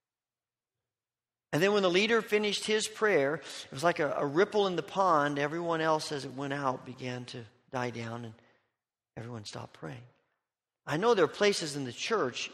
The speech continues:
in places of the world, where Christians still pray like that.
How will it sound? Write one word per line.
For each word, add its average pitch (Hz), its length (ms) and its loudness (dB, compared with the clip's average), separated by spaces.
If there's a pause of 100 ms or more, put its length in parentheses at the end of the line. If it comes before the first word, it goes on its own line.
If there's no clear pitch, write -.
in 131 80 -18
places 180 300 -2
of 151 80 0
the 135 80 -4
world, 156 420 4
where 143 300 0 (300)
Christians 208 340 -4
still 196 240 0
pray 220 300 -2
like 92 240 -2
that. 113 220 -10